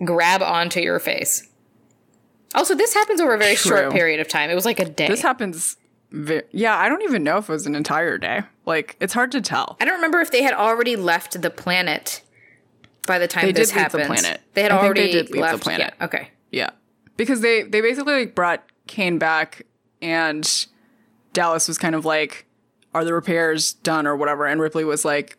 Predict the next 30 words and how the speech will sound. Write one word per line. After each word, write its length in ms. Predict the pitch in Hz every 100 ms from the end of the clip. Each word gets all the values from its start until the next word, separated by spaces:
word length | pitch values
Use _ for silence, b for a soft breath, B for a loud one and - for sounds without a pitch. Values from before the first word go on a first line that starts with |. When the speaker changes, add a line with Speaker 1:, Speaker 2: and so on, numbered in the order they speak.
| -
Speaker 2:
"Well, 120 | 160
they're 100 | 160
still 220 | 160 175
working 320 | 156 151 160 151
on 140 | 147
X, 240 | 135 151
Y, 100 | 156 147
and 120 | 143
Z." 100 | 147
And 100 | 143
Dallas 260 | 143 143 -
was 160 | 143
like, 180 | 143 143
"Well, 160 | 143 151
that's 240 | 156 165
just 140 | 135 -
not 120 | 160
gonna 160 | 160 147
keep 260 | - 160 151
us 100 | 151
from 200 | 147 147
taking 360 | - 143 139
off." 160 | 139 -
So 100 | 143
then 120 | 139
they 100 | 135
just 180 | 131 -
took 160 | 147
off 200 | 127 -
immediately. 600 | 165 175 196 202 214 233